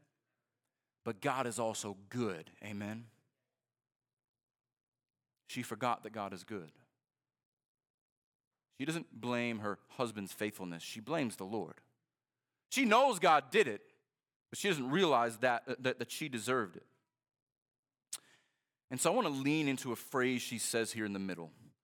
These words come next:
Verse twenty-one, "I went away full, and the Lord has brought me back empty." Full. What does she mean by full?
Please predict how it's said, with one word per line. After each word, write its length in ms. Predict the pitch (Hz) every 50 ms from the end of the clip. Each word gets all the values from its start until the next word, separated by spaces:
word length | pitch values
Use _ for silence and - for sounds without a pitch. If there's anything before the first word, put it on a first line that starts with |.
| _ _ _
Verse 220 | - 120 120 - -
twenty-one, 520 | - - 123 117 113 104 95 90 87 85 -
"I 140 | - 113 117
went 280 | 117 113 113 131 160 180
away 220 | 165 139 120 110
full, 600 | 101 - - - - 151 165 180 196 202 202 196 - - - -
and 120 | - 104 98
the 60 | 95
Lord 400 | 98 101 113 123 131 135 135 120
has 200 | 101 90 82 87
brought 340 | - - 104 107 117 - 110
me 140 | 104 107 110
back 400 | 101 98 98 92 92 92 - - -
empty." 360 | 98 95 87 - - 73 - _ _ _ _ _ _ _ _ _ _ _ _ _ _ _ _ _ _ -
Full. 520 | - - - 214 214 185 131 101 82 - - _ _ _ _ _ _ _ -
What 120 | 165 208
does 80 | 262 247
she 140 | - 262 240
mean 300 | 214 208 240 262 247 226
by 220 | 196 170 135 127
full? 420 | - - - 135 120 101 87 -